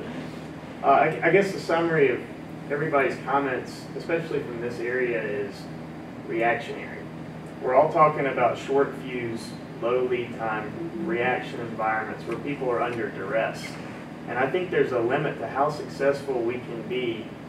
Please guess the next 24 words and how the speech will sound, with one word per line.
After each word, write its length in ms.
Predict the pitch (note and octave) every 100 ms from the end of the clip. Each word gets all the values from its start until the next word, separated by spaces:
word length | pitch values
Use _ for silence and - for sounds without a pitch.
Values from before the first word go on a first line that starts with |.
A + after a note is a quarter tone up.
| -
as, 140 | - - - - - - B2
as 140 | B2+
we're 220 | B2+ C3
dealing 320 | A#2+ C#3 C3+
with 80 | B2
something 280 | A#2 C#3+ C3+
that's 180 | B2+ -
chaotic 520 | B2 B2 B2+ B2+ B2 -
or 80 | -
people 240 | C#3 B2 A#2+
are 80 | G#2+
nervous 580 | G#2+ C#3+ C#3 B2 - - - - - - - - - -
in 60 |
a 60 | C3
short 300 | A#2+ C3+ B2 -
fuse. 420 | C3+ C#3 A#2 -
There's 160 | A#2
a 60 | A#2+
lot 220 | A#2 C3+
of 60 | C#3+
things 220 | C#3 A#2+
that 120 | A#2+
will 180 | - -
help. 320 | - D3 -